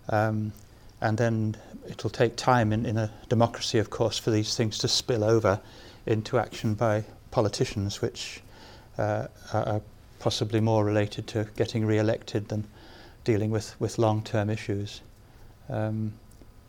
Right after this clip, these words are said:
I saw Andrea looking at the pictures on the right. <laughs> Uh, that, th-, th-, these are just fun, putting some of them in. There's a cycling trip. Uh, that, that's my borehole being put in at the house where we live to, uh,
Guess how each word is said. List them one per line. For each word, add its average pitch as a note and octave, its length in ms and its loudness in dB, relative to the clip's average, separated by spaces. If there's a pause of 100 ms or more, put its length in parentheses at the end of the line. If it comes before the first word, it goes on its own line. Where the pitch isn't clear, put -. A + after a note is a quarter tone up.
(840)
I A#2 60 -2
saw A#2 280 6
Andrea A2+ 300 8
looking A#2 300 4
at G#2+ 80 2
the A2+ 60 0
pictures - 460 0
on A2 140 6
the A2+ 80 4
right. A2 480 6
<laughs> - 60 -6 (540)
Uh, G#2 260 4
that, A2 240 2
th-, A#2+ 160 0
th-, A2+ 180 -2
these A2 300 0
are A2 60 0
just - 320 0 (180)
fun, G#2+ 480 4
putting A2 260 0
some G#2+ 200 2
of G#2 80 0
them G2+ 100 0
in. G#2 160 0
There's G#2 180 -4
a A#2 60 -8
cycling A2 560 2 (160)
trip. - 260 0 (1000)
Uh, G#2+ 340 2
that, B2 220 2
that's - 520 2
my A2 340 6 (800)
borehole A#2 520 8
being A2 220 2
put - 260 0
in G#2+ 180 4
at - 140 -4
the - 80 0
house A2+ 400 6
where G#2+ 140 2
we G#2+ 100 2
live G#2 440 2
to, G#2+ 320 2
uh, G#2+ 180 4